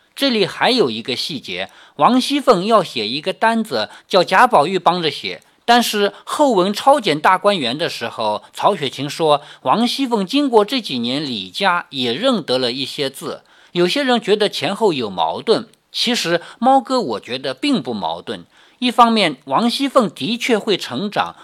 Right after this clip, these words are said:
另一方面，认字和写字是不一样的。我女儿还没上幼儿园就认了好多个字，但是一个也不会写，这不是很正常的吗？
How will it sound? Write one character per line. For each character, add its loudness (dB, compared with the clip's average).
另 2
一 -2
方 2
面， -2
认 4
字 -4
和 0
写 -4
字 -6
是 -4
不 -10
一 -8
样 -4
的。 -10
我 4
女 2
儿 4
还 0
没 0
上 0
幼 4
儿 8
园 2
就 2
认 0
了 4
好 0
多 0
个 -2
字， -8
但 2
是 -6
一 -6
个 0
也 -2
不 -10
会 -4
写， -10
这 -4
不 -4
是 -6
很 -10
正 -6
常 -10
的 -14
吗？ -10